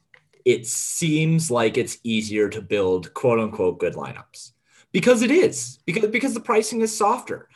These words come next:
But building, i-, if everybody can build good lineups, it makes it harder to build the best lineup. And that's, that is something that a lot of people, I think,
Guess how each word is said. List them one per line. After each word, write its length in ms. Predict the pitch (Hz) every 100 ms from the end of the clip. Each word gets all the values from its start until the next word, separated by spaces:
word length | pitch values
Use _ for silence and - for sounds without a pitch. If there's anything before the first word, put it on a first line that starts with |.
| _ _ -
But 640 | 127 170 - - 123 _
building, 560 | 170 196 220 220 196 170
i-, 140 | 156 -
if 220 | 151 - - -
everybody 680 | 185 185 240 208 196 185
can 240 | 180 160 139
build 460 | 139 139 151 127
good 220 | 135 123
lineups, 840 | 110 113 165 165 76 - - - - _ _ _ _ -
it 140 | 156
makes 280 | 160 147 131
it 120 | 147
harder 500 | - - 196 196 165
to 100 | 131
build 200 | 120 120
the 80 | 110
best 440 | 107 - 101 - 87
lineup. 300 | 76 69 - _ _ _ _ _ _ _ _ _ _ _ _ _
And 240 | 143 139 131
that's, 420 | 131 147 - -
that 280 | 117 139 147
is 140 | 170
something 540 | 180 160 156 135 131 123
that 300 | 117 110 -
a 80 | 117
lot 260 | 117 139
of 120 | 165
people, 280 | 160 139 123
I 120 | 113
think, 500 | 107 123 110 107 -